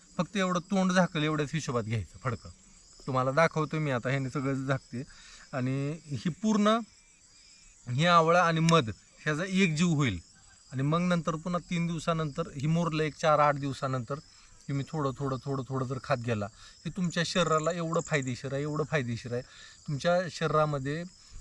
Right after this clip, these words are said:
तुमच्या लिव्हरसाठी चांगलं आहे, तुमच्या किडनीसाठी चांगलं आहे, तुमच्या हार्टसाठी चांगलं आहे, तुमच्या, अ, फुफ्फुसासाठी चांगलं आहे. शरीरात नवीन कोशिका तयार करायसाठी सुद्धा ही आवळा अवलेह एक नंबर काम करणार. कारण की ह्याच्यामध्ये मध आहे. मध हे असं आहे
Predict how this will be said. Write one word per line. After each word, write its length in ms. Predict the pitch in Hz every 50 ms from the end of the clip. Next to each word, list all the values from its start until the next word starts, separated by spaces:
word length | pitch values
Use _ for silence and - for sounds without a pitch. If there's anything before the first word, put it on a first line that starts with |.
| - - - -
तुमच्या 640 | 165 151 135 - 170 170 170 170 175 185 - - - 143 143
लिव्हरसाठी 580 | 139 139 156 156 165 160 - 175 156 131 160 151
चांगलं 300 | 151 160 143 131 127 127
आहे, 120 | 127 -
तुमच्या 240 | 143 139 127 - -
किडनीसाठी 540 | - 165 143 131 135 143 - 151 139 127 127
चांगलं 320 | - - 131 113 107 110
आहे, 140 | 110 107 -
तुमच्या 240 | 135 127 117 135 117
हार्टसाठी 460 | 95 131 135 127 - - 135 120 120
चांगलं 320 | - - 120 110 98 95
आहे, 180 | 95 92 95 98 - - - - - - - - - -
तुमच्या, 320 | 139 131 113 - 135 127 127 123 120 120 117 117 113 113 110 110 107
अ, 20 | 101 -
फुफ्फुसासाठी 540 | - 139 - 147 147 151 127 151 143 123 135
चांगलं 320 | - 143 127 113 104 98
आहे. 160 | 98 95 98 101 - - - - - - -
शरीरात 220 | - 147 143 147 147
नवीन 440 | 151 160 165 165 165 175 185 185 196 196 165 160 160 165 143 - -
कोशिका 400 | 196 190 165 - 190 - 180 170 -
तयार 200 | - 165 160 156
करायसाठी 540 | 147 - 156 156 151 143 - 147 135 135 143
सुद्धा 240 | 127 - 139 131 135
ही 180 | 131 135 147 156 160 - - - - - - -
आवळा 340 | - 139 135 131 135 139 139
अवलेह 460 | 139 127 127 117 117 120 113 107 120 135 156
एक 180 | 156 143 135 139
नंबर 260 | 139 131 127 123 120
काम 240 | 107 127 113 104 98
करणार. 340 | 90 104 101 101 101 101 110
कारण 260 | - 135 131 139 131
की 100 | 127 135
ह्याच्यामध्ये 420 | 135 135 139 143 143 143 135 143
मध 240 | 143 147 156 160 143
आहे. 140 | 135 127 131 - - - - - _ _ - - - - - - - - - - -
मध 360 | 104 117 120 131 147 156 160 139
हे 120 | 147 156
असं 240 | 151 143 131 - 151
आहे 100 | 120